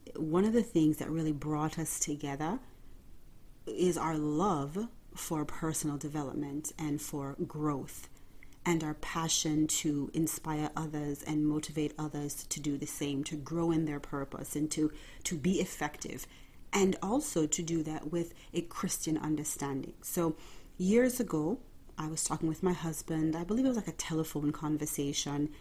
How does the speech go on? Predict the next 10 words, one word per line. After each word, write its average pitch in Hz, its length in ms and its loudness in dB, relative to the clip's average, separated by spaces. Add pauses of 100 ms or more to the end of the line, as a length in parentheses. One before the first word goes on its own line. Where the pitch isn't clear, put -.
(200)
and 170 200 0
we 220 80 4
were 247 160 2
talking, 165 580 -2
and 160 100 -4
I 170 80 -2
mentioned 196 640 6
to 190 60 4
him 151 400 4 (320)
that 151 360 -4